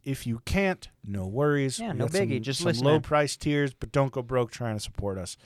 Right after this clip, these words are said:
Speaker 1: We would just prefer that you just listen to the show. Um, you got Patreon pulled up?
Speaker 2: Yep.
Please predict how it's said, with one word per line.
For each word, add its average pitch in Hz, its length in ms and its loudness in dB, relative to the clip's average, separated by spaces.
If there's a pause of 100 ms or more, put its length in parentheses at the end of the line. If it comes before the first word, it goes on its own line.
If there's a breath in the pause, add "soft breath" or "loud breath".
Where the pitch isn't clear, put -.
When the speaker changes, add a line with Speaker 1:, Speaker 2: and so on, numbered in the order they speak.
(580 soft breath)
Speaker 1:
We 120 140 -2
would 104 140 -4
just 98 180 -8
prefer 82 340 -8
that 80 140 -12
you 85 400 -12 (380)
just - 280 -12
listen 104 400 -10 (540)
to - 100 -18
the 76 80 -14
show. - 340 -12 (760)
Um, 107 540 0 (480 soft breath)
you 120 80 -2
got 135 160 6
Patreon 143 460 4
pulled 143 240 2
up? 151 180 6
Speaker 2:
Yep. 151 480 4